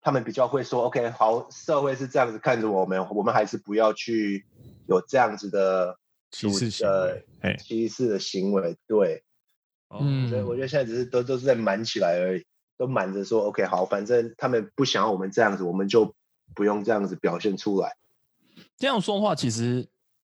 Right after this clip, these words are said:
Speaker 3: 还算是有改变嘛？
Speaker 2: 算有改变啦，至少实-，实际行为的改变，呃，它不会到内心改变，可是至少在现实已经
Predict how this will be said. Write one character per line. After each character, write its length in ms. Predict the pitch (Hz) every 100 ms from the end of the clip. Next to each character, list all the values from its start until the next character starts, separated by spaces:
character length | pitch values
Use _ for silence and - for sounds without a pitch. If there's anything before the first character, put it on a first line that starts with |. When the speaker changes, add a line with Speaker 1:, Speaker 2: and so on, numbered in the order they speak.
| _ _ _ _
Speaker 3:
还 200 | - 127
算 200 | 120 185
是 120 | 160 156
有 140 | 110
改 200 | 110 98
变 240 | - 117 78
嘛？ 220 | - - _
Speaker 2:
算 280 | - - 170
有 120 | 104
改 160 | 104 92
变 160 | 101
啦， 180 | 85 - -
至 120 | 190
少 140 | 135
实-， 200 | 107 - -
实 180 | - 156
际 140 | 220
行 160 | 160 135
为 100 | 131
的 80 | 131
改 180 | 104 92
变， 320 | 117 104 90 _ _ _ _
呃， 460 | 110 98 95 92
它 160 | 90 -
不 240 | - 113
会 200 | 110 131
到 300 | 120 160 113
内 240 | 117 180 143
心 220 | - 123
改 200 | 113 92
变， 220 | 92 92
可 100 | 98
是 60 | 110
至 140 | 165
少 160 | 117 90
在 360 | - 113 104
现 280 | 95 - 117
实 300 | 98 95 92
已 60 | 92
经 340 | 101 113 110